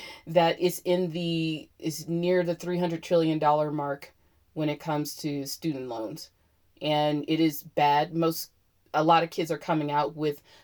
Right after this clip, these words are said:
upwards of two hundred thousand dollars in student loan debt. So it depends on what school you go to, but for the most part, twenty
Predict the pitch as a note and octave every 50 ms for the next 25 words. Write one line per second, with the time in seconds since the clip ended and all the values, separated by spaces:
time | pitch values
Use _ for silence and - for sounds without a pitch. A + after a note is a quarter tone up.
0 | _ _ - F3 E3+ - E3+ E3+ D#3+ - D#3 C#3+ - - F3+ E3 D#3+ D#3 D3+ D3+
1 | - D3+ D3 D3 D3 D3 C#3+ C#3+ C#3+ C#3 C#3 C#3+ C#3+ C#3+ C#3 - D#3 C#3+ C3+ C3
2 | C3+ C#3+ C3+ C#3 - - - - - - - E3 D3 C#3 C#3+ C#3+ _ _ - _
3 | _ _ _ _ - E3 E3 F3+ E3+ - A3+ A3 A3+ A3+ A3+ G#3 F#3+ F#3 F#3 F3+
4 | - - - G3+ G3 G#3+ A3 A3 A3 G#3 A3+ A3+ A#3 A3+ - C#4 B3+ B3+ C4 B3
5 | A#3+ - - _ E3 D#3 D#3 D#3 - - G3 F#3+ F3+ F3+ E3+ E3 E3+ F#3 F#3 -
6 | - - G#3+ G#3 G#3 G#3 G3+ F#3+ - - - - - F#3 F#3 F#3+ G3 F#3 - -
7 | G3 F#3+ F#3+ F#3+ F#3+ F#3